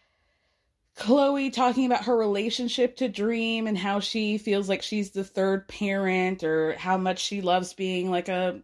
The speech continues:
second mother or mother <laughs> to Dream. Um, and I guess people felt some type of way about that. So Khloé actually issued a statement on her Instagram.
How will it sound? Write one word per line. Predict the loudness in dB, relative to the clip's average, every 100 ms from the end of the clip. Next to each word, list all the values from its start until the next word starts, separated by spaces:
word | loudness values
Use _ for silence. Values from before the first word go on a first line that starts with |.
| -10
second | -2 0 0 0
mother | 2 4 4 2 2
or | 2 0 -4 -10
mother | -8 -8 -8 -10 -14 _ -16 -16
<laughs> | -20 -20 -6
to | -2
Dream. | 2 0 -2 -8 -12 -4
Um, | 2 2 2 0
and | 0
I | 2
guess | 0 0
people | 0 2
felt | 2 2 -2 _
some | -6 -4 -2
type | -2 -2
of | 0
way | 2 2
about | 2 0 0
that. | -4 -2
So | -4 -2
Khloé | -2 0 2
actually | 0 -2 -4
issued | -4 -2 -4 -4
a | -4
statement | -6 -4 -4 -2 -2 -4
on | -2 -2
her | -2
Instagram. | -4 -8 -14 -12 -12